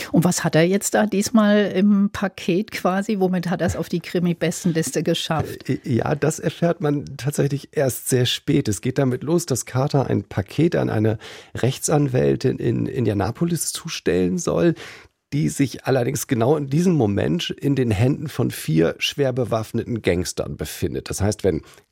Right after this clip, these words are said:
Speaker 2: Carter seine Lieferung zustellen will, dann muss er eingreifen. Das macht er dann auch so sehr robust. Die ersten beiden Gangster erledigt er mit seinem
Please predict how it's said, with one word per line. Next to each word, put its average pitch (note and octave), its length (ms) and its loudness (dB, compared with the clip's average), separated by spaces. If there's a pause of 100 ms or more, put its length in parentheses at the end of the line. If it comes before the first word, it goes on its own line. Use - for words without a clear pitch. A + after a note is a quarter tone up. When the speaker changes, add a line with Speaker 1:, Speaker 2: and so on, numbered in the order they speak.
Speaker 2:
Carter F#2 360 0
seine D#2 360 0
Lieferung F2 560 -2
zustellen C#3+ 560 2
will, E3 180 6 (280)
dann F#2+ 140 2
muss G#2+ 160 0
er A2+ 160 0
eingreifen. F2 640 -2
Das - 140 -8
macht A#2+ 240 0
er C#3 80 4
dann A2+ 140 2
auch G2 100 -4
so G2+ 180 0 (320)
sehr A#2+ 280 2
robust. B2 520 0
Die A#2 80 0
ersten A#2 400 -2
beiden F#2+ 300 -2
Gangster G#2 400 -2
erledigt G#2 560 -4
er A#2 100 -4
mit F#2 160 -2
seinem E2+ 280 0